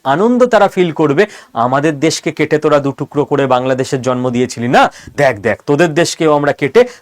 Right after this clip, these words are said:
দু টুকরো করে দেবো।" একদম, একদম। আসিম মনির জিন্দাবাদ, শেহবাজ শরীফ জিন্দাবাদ। না খেতে পাই কোনো অবস্থা,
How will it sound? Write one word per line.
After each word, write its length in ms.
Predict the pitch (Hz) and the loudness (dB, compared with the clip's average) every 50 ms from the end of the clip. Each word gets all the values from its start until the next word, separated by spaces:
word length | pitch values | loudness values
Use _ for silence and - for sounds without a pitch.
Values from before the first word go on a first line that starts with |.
| - 135 | -6 -4
দু 60 | 135 | -2
টুকরো 300 | - 151 - - 139 123 | -2 -2 -2 0 0 0
করে 220 | 117 127 120 117 | 2 2 0 2
দেবো।" 280 | 110 117 117 147 175 151 | 2 2 2 2 2 4
একদম, 500 | 131 143 143 135 123 120 107 127 113 120 | 4 6 6 4 4 2 0 0 0 2
একদম। 400 | 123 117 98 98 92 127 143 147 - _ - - | 0 0 0 0 0 -2 -2 -2 -4 _ -4 -2
আসিম 260 | 135 135 - 151 139 | -2 -2 0 0 0
মনির 300 | 135 139 139 135 131 120 | 0 0 0 0 -2 -2
জিন্দাবাদ, 520 | 110 131 135 135 135 151 156 214 240 - - - - _ - | -2 -2 0 2 2 2 4 4 2 2 -2 -10 -18 _ -6
শেহবাজ 340 | - 160 151 127 135 131 - | -2 -2 0 2 0 0 0
শরীফ 300 | - - 139 185 240 165 | -2 0 0 0 0 0
জিন্দাবাদ। 520 | 127 151 139 123 120 117 104 113 110 113 | 0 -2 0 0 0 0 2 0 0 0
না 160 | 123 135 139 | 0 0 0
খেতে 260 | - - 147 120 151 | 0 -2 -4 -4 -2
পাই 180 | 147 - 233 240 | 0 0 0 0
কোনো 220 | 240 175 147 131 | 0 0 0 2
অবস্থা, 460 | 117 107 98 107 - - - 117 110 | 2 0 0 -2 -6 -6 -4 -4 -4